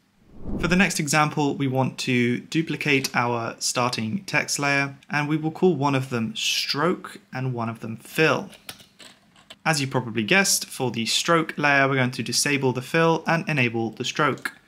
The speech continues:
And you can see, if I move it, the stroke is there. Let's move it back to the center. Let's come to our rectangle tool.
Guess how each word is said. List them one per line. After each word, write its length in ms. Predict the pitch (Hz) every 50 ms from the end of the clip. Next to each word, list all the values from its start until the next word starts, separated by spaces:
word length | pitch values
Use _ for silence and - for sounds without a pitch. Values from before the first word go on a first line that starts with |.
| _ _ _
And 240 | - 127 123 120 120
you 160 | 123 123 120
can 280 | 120 - 123 120 117 101
see, 480 | - - - 165 165 160 156 - - _ _ _ _ _ _
if 100 | - -
I 100 | - 127
move 240 | 123 127 135 143 135
it, 200 | 139 135 - - - _ _ _ -
the 120 | 214 131
stroke 380 | - - - 120 113 117 - - _
is 300 | - 127 117 - - - _
there. 340 | - 190 - - - - - _ _ _ _ _ _ _ _ _ _ _ _ _ _
Let's 260 | 131 131 - - - - - - - -
move 180 | 135 127 117 120
it 60 | 123
back 200 | - 127 - -
to 60 | - 123
the 80 | 120
center. 360 | 120 - 160 175 - - 226 220 - - _ _ _ _
Let's 160 | 190 202 202
come 120 | - 214 190
to 140 | - 160 143
our 240 | 131 123 120 - -
rectangle 460 | 131 151 - - - 147 143 135 139
tool. 360 | 135 - 156 156 190 214 220